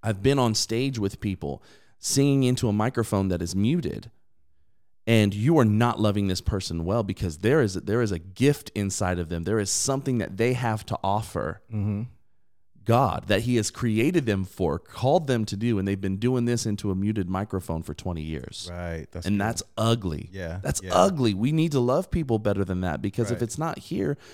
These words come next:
Speaker 1: that's fine. Then where is it? Let's
Speaker 2: Yeah.
Speaker 1: help you find it.
Speaker 2: Yep.
Speaker 1: 'Cause it's somewhere, but we do that 'cause I wanna get along. I want everybody to feel all right.
Speaker 2: Right.
Speaker 1: But again, we're not called to be, uh, uh,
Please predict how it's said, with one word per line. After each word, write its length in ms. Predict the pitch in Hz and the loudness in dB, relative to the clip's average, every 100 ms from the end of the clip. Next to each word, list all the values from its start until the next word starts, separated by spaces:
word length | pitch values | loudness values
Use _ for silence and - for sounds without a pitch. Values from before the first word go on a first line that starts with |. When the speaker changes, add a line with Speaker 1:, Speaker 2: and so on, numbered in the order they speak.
| - | -6
Speaker 1:
that's 180 | 190 - | -4 -4
fine. 500 | - - 214 240 107 | -6 -6 -4 -2 0
Then 160 | 110 120 | 0 0
where 200 | 151 170 | 0 0
is 240 | 156 233 | -2 -4
it? 140 | - - _ _ 101 | -8 -10 _ _ -8
Let's 140 | 131 | -4
Speaker 2:
Yeah. 40 | 175 | -4
Speaker 1:
help 120 | 196 | -4
you 80 | 104 | -6
find 420 | 95 117 247 - | -4 -4 0 -2
it. 140 | - - | -4 -10
Speaker 2:
Yep. 280 | 98 101 - | -8 -8 -2
Speaker 1:
'Cause 160 | 160 147 | 0 0
it's 140 | - | -2
somewhere, 380 | - 185 226 120 | 0 2 4 4
but 180 | 123 123 | 4 4
we 100 | 180 | 4
do 140 | 208 285 | 2 2
that 140 | 330 | 0
'cause 100 | 349 | -2
I 60 | 339 | 0
wanna 240 | 320 320 | 0 0
get 120 | 269 | 0
along. 560 | 294 285 269 285 247 151 | 0 0 0 0 0 -2
I 40 | |
want 280 | 175 208 - | -4 -4 -6
everybody 380 | - 202 220 220 | -6 -4 -2 -2
to 40 | 196 | -6
feel 300 | - 180 202 | -4 -2 0
all 120 | 190 | 0
right. 300 | 151 170 175 | 0 0 0
Speaker 2:
Right. 300 | 104 87 76 - | -4 -8 -10 -2
Speaker 1:
But 80 | 147 | 0
again, 260 | 156 180 | 2 0
we're 100 | 151 | 0
not 180 | 151 - | 0 -2
called 180 | - 160 | -2 -2
to 60 | 147 | -2
be, 260 | 143 135 - | -4 -4 -2
uh, 180 | 131 - - | -4 -4 -4
uh, 180 | 120 | -4